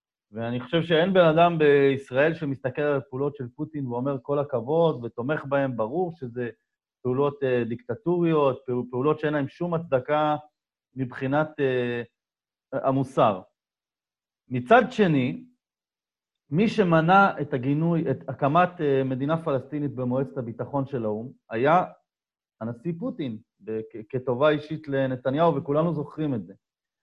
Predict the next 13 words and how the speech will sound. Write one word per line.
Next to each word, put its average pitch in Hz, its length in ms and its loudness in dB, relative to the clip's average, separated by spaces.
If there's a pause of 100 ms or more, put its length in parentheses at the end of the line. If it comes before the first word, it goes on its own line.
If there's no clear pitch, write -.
(560)
השאלה 143 360 6
שלי, 208 440 4
האם 196 360 2
אנחנו 175 280 0
לא 233 440 2 (140)
נכנסים 151 500 -4
קצת 214 280 -4
יותר 175 360 2
מדי 190 380 2
ל-, 185 480 0
לעובי 180 320 4
הקורה? 170 440 0
אני, 180 220 -4